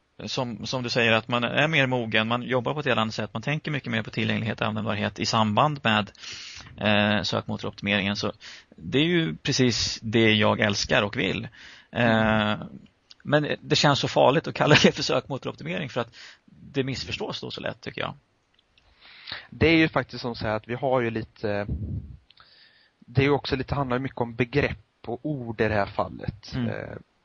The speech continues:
Speaker 2: vad är sökmotoroptimering? Vad är sökoptimering? Vad är sökbarhetsoptimering?
Speaker 1: Vad är
Speaker 2: Vad är
Speaker 1: sökmarknadsföring?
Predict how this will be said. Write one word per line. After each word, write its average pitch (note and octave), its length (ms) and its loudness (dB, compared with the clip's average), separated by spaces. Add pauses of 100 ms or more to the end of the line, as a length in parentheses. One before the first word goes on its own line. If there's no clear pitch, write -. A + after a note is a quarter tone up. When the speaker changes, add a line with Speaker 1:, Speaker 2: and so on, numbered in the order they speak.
(440)
Speaker 2:
vad C3+ 380 0
är F3 240 4
sökmotoroptimering? - 1160 -8
Vad A#2 280 -2
är A#2 80 2
sökoptimering? - 1200 -6 (460)
Vad A2+ 120 0
är G#2+ 60 0
sökbarhetsoptimering? - 1800 -2 (180)
Speaker 1:
Vad A#2 140 -6
är A#2+ 180 -4
Speaker 2:
Vad A#2+ 100 0
är A2 40 0
Speaker 1:
sökmarknadsföring? G#2+ 560 -2